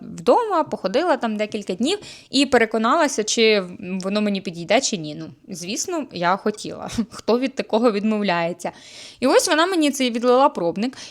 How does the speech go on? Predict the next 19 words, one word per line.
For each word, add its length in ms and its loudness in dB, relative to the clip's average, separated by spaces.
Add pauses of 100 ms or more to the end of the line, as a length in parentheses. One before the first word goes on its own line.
Якщо 300 2
чесно, 220 2
мені 220 6
його 200 2
вистачило 680 -2 (320)
дуже 360 2
надовго, 640 4
хоча 260 -4
б 80 -10
здавалося, 720 0
так? 320 0 (480)
І, 320 4 (280)
м, 380 2
цей 640 2
тональний 760 4
засіб 460 2
мені 280 0
також 440 2
підійшов. 720 2